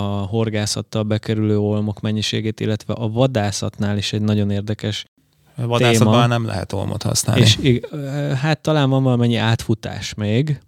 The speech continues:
Speaker 1: de ezt lehet, hogy te biztosan jobban tudod. A lényeg az, hogy, hogy ugye ott tartunk, hogy a, ezt is olvastam, hogy a vad-, a magyar vadászoknak a nyolcvanöt százaléka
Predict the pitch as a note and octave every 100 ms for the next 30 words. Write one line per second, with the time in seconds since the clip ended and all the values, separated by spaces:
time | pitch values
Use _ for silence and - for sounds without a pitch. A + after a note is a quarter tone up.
0 | _ _ _ F3+ B2+ A#2 A#2 A#2 B2+ B2
1 | A2+ A2 G#2+ G#2+ G#2 A2+ A2+ A2+ G#2+ G2+
2 | G2+ G#2 G#2 A#2+ A#2+ B2 C3+ C3 B2 B2
3 | B2 A#2+ - _ _ _ _ - B2 B2
4 | C3+ C3 - - D3 - B2 A2+ - C3+
5 | C3+ - B2 B2 - _ _ _ A2 G#2+
6 | A2 C3+ A#2 B2+ A#2 A2+ A2+ - A2+ A2+
7 | B2 B2 A#2 B2+ C3 A2+ G#2+ A2+ A#2 G#2+
8 | G#2 - - G#2+ A2 A2 A#2+ A2 - G#2+
9 | G#2+ G2+ - G#2+ G#2 G#2+ A2 G#2+ A2 -
10 | B2 B2+